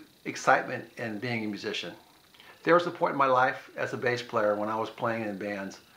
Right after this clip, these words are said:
playing the same places with the same people,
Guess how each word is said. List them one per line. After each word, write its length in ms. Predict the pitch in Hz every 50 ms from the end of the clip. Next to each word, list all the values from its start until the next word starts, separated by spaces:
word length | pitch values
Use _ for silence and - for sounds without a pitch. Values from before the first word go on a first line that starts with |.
| - - - - _
playing 300 | - - 135 127 123 117
the 60 | 110 107
same 320 | - - 127 127 139 139
places 440 | 131 127 127 127 123 - 131 113 -
with 120 | 113 107 110
the 40 |
same 320 | 107 - - 123 123 131 123
people, 480 | 117 120 117 107 - 113 98 101 -